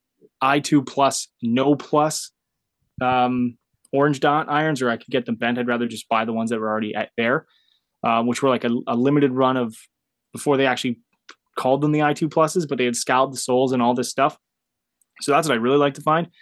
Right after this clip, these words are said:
But, uh, fifteen-year-old me is super pumped right now. Fifteen-year-old me is super jealous of me that I finally got all these clubs in the bag. The only thing, the last but not least thing I gotta find is, like, one of the two strap L eight bags. The one that, like,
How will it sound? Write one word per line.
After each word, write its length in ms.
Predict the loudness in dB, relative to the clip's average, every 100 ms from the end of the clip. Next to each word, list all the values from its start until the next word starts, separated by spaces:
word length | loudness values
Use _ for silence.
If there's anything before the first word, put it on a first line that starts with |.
| -20 -20 -20 -20 _
But, 220 | -2 0 2
uh, 160 | 2
fifteen-year-old 640 | 4 4 6 6 6 4 2
me 180 | 2
is 160 | 2 2
super 440 | 0 2 2 2
pumped 320 | -2 -2 -4 -6
right 140 | -10
now. 120 | -12 -16 _ _ _ _ _ 4
Fifteen-year-old 560 | 4 6 8 8 8
me 160 | 6 2
is 260 | 2 0
super 300 | 2 2 4
jealous 380 | 4 4 2 0
of 80 | -2
me 300 | 0 2 0
that 140 | 0
I 60 | -4
finally 340 | -2 0 2 0
got 140 | 2
all 120 | 2
these 120 | 0
clubs 260 | -2 -4 0
in 60 | 0
the 60 |
bag. 340 | 2 2 0 -4 -14 -20 -10 0
The 60 |
only 260 | 4 6 6
thing, 320 | 4 2 0
the 80 | -2
last 420 | 0 2 2 0
but 80 | 0
not 160 | 0 2
least 240 | 2 0
thing 120 | -4
I 60 | -4
gotta 360 | -2 2 2 2
find 440 | 0 0 0 -4 _ -4
is, 140 | 0
like, 180 | 0 0
one 200 | 0 0
of 60 | 0
the 80 | -2
two 260 | 0 0
strap 360 | 0 0 0 0
L 180 | -2 -2
eight 180 | -2 -6
bags. 380 | -8 -8 -10 -18 _ _ _ _ _ _ -4
The 80 | 0
one 100 | 0
that, 120 | -2
like, 200 | -4 -4